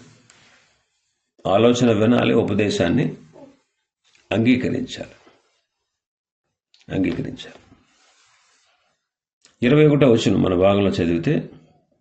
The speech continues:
"నరుని హృదయములో ఆలోచనలు అనేకములుగా పుట్టును, యెహోవా యొక్క తీర్మానమే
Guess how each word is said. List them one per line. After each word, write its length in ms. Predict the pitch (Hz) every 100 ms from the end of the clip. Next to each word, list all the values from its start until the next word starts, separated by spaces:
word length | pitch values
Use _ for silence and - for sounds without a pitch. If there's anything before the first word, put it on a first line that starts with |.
| _ _ _ - _ _ -
"నరుని 400 | 101 127 180 196
హృదయములో 600 | 151 156 151 151 147 131
ఆలోచనలు 600 | 104 131 135 135 117 104
అనేకములుగా 1000 | 95 104 131 160 165 151 135 131 120 151
పుట్టును, 460 | 151 110 76 - - _ _ _ _ _ _ _ _ _ _ _ _ _ 98
యెహోవా 480 | 95 110 131 123 117
యొక్క 380 | 104 - 98 -
తీర్మానమే 800 | 95 95 92 90 80 80 139